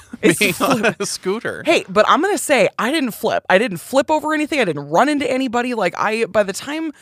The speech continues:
Speaker 2: we got done, I felt pretty confident on it. But it was just, I mean, it was wild cat-, like, being, catching up with traffic and then, like, having to go over, like, the trolley, um, like, tracks and whatever. Like,
Speaker 1: Uh-huh.
Speaker 2: I started, like,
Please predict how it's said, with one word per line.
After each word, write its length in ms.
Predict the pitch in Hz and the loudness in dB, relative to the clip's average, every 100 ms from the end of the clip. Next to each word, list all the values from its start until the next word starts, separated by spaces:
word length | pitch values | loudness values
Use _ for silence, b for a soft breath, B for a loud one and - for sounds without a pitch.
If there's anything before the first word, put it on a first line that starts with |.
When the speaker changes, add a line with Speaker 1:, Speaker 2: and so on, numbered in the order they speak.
| b b | b b
Speaker 2:
we 100 | 233 | 0
got 240 | 220 151 156 | 2 2 0
done, 280 | 247 392 - | -2 -2 -2
I 100 | 247 | -2
felt 200 | - 453 | -2 -2
pretty 160 | 359 277 | -2 -6
confident 480 | - 381 - 175 | -6 -6 -2 -2
on 160 | 143 143 | 0 -2
it. 260 | 139 143 B B B - | -2 -2 B B B -4
But 100 | 233 | -2
it 60 | |
was 140 | 262 254 | 0 0
just, 160 | 247 | -2
I 80 | 240 | 0
mean, 100 | 233 | -2
it 80 | 233 | -2
was 160 | 208 175 | -2 -2
wild 340 | 180 285 247 | 0 0 -2
cat-, 260 | - 202 208 | -2 -2 0
like, 260 | 190 160 | -4 -6
being, 420 | 190 214 240 220 175 | -8 -4 -4 -4 -4
catching 300 | 214 233 - | -6 -4 -4
up 120 | 196 | -4
with 100 | 160 | -6
traffic 500 | - 262 294 170 - B B B | -4 -4 0 0 -2 B B B
and 120 | 208 208 | 2 2
then, 60 | |
like, 120 | 202 | 0
having 240 | 185 208 208 | 0 -2 -2
to 60 | 175 | 2
go 220 | 180 185 | 4 4
over, 160 | 185 | 4
like, 200 | 185 175 | 2 0
the 80 | 170 | -2
trolley, 800 | - - 160 160 180 185 180 175 - | -8 2 4 4 2 -2 -2 -2 2
um, 540 | 175 165 156 143 147 | 2 2 0 -4 -4
like, 200 | 160 165 | -2 -2
tracks 460 | - 143 143 - - | -4 -4 -2 -4 -4
and 100 | 233 | -4
whatever. 340 | 226 233 269 | -2 -2 -2
Like, 200 | 254 180 | 0 0
Speaker 1:
Uh-huh. 220 | 147 110 120 B - | 0 -6 -10 B 0
Speaker 2:
I 80 | 208 | 2
started, 640 | - 262 226 294 220 - | 0 -4 -4 -2 -4 -6
like, 320 | 180 220 202 | 0 0 0